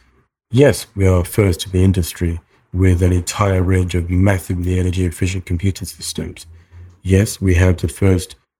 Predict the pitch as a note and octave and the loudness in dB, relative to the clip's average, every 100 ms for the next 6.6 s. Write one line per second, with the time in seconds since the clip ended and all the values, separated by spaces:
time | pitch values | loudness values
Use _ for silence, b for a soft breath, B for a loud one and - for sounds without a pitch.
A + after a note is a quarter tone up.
0 | _ F#2+ G2+ G2 F#2+ F2+ F#2+ F#2 F2+ F2+ | _ -4 2 4 4 2 2 2 2 0
1 | G2+ F#2+ F#2 F#2 E2+ - E2+ - _ - | 0 0 -2 -2 -2 -4 -8 -10 _ 2
2 | B2+ C3 B2 - G2+ F#2 G2 F#2 G#2 E2+ | 2 2 0 2 2 2 0 0 0 0
3 | F2 _ _ _ F#2+ F#2 F#2 F2 G2+ G#2+ | -2 _ _ _ 0 2 2 2 4 4
4 | D#2+ E2 - _ _ _ _ - G2+ - | 2 -6 -18 _ _ _ _ 0 0 4
5 | F#2+ F2 F#2 F2 F#2+ - F#2 F2+ F2 F2 | 4 4 2 2 2 2 0 0 -2 -4
6 | - G2 F#2 C3+ F#2+ - | -2 -2 -2 0 -2 -4